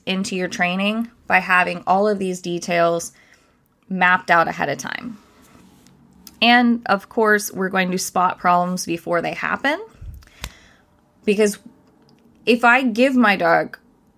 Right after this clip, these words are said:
a treat and their normal response is to eat that treat and then snap back into focus, if that's normal and I do a repetition and my dog eats that treat and then they do look around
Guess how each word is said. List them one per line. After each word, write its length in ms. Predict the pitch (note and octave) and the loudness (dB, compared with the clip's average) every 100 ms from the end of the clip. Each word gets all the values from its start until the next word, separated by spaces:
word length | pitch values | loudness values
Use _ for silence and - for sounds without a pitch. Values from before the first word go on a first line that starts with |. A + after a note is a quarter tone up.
| - | -4
a 100 | E2+ | -4
treat 460 | - F3+ F2 - - _ _ _ - | -2 -6 -6 -10 -18 _ _ _ 2
and 300 | F#3 F#3 F#3 | 2 2 -2
their 220 | F#3 F3+ | 0 0
normal 420 | F3+ F#3 G3+ F#3 | 0 0 0 0
response 500 | G#3+ G3+ F3+ D#3+ F3 | -2 -2 0 0 -2
is 140 | F3 | -8
to 160 | - - | -8 -6
eat 200 | G#3+ A#3 | -4 0
that 200 | A3+ A3+ | -2 -2
treat 340 | - F3 E3 - | -4 -2 -2 -4
and 180 | F3+ | -4
then 160 | E3+ E3+ | -4 -6
snap 360 | - F#3 F#3 - | -4 0 0 2
back 220 | F3+ F3+ | 0 -2
into 200 | F3 E3+ | -10 -8
focus, 760 | - D#3+ D3+ - - - - - - - - _ _ _ _ _ _ | -2 -4 -2 -10 -8 -10 -10 -14 -20 -20 -20 _ _ _ _ _ _
if 120 | F3+ | -8
that's 280 | - D#4 - | 0 0 0
normal 640 | B3 A#3+ A3 F#3 E3+ - - | 2 2 2 2 0 -4 -6
and 420 | F3+ F3 F3 E3+ - | -2 0 -2 -4 -4
I 180 | F#3 A3+ | -2 0
do 140 | B3+ | 0
a 60 | G#3+ | 0
repetition 920 | G3 G3 - F3+ - E3 D#3 D#3 - - - - - | 0 -2 -8 -8 -6 -6 -6 -8 -12 -18 -20 -18 -4
and 180 | F#3 | 0
my 140 | F#3+ G#3+ | 2 4
dog 200 | A3+ G3+ | 2 0
eats 220 | F3+ F#3+ | -4 -2
that 200 | F#3 - | -2 -2
treat 440 | - F3+ E3+ E3 _ | -4 -2 -2 -4 _
and 180 | F#3 F3 | -2 0
then 120 | F3 | -2
they 140 | E3+ E3 | -2 -4
do 340 | D#3+ D#3+ E3+ | -4 -2 0
look 220 | G#3+ A#3+ | 0 -2
around 680 | C#4 C4+ C#4 D4+ F4+ G#4 - | -4 0 0 0 -4 -8 -18